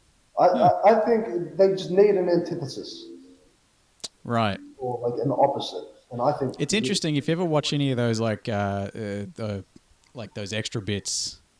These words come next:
Speaker 2: like, on the D V D box set and stuff, they're all on
Speaker 1: Yeah.
Speaker 2: YouTube now anyway. But, like, apparently Michael Richards was very adamant that he doesn't, he, his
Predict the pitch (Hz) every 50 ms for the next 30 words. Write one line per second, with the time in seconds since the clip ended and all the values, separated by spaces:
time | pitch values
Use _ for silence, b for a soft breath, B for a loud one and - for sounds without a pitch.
0 | _ _ _ - 113 - 113 110 104 95 117 113 104 104 98 92 101 101 98 -
1 | - 107 107 - 107 - - 98 95 - 127 143 156 147 120 107 104 104 117 117
2 | 107 101 101 95 101 110 110 104 95 90 90 - b b b b - - 107 107
3 | 107 104 101 92 90 - - _ _ - - - 127 139 147 147 135 113 104 107
4 | 113 107 - 107 104 107 101 - - 101 95 - - 98 95 90 90 107 110 113
5 | 113 110 104 101 101 104 104 101 92 90 - 95 104 - - 110 110 104 - 113
6 | 107 98 104 98 - _ _ _ _ _ _ _ _ _ - 123 - 107 101 110
7 | 107 107 104 - - - - - 113 117 113 101 98 -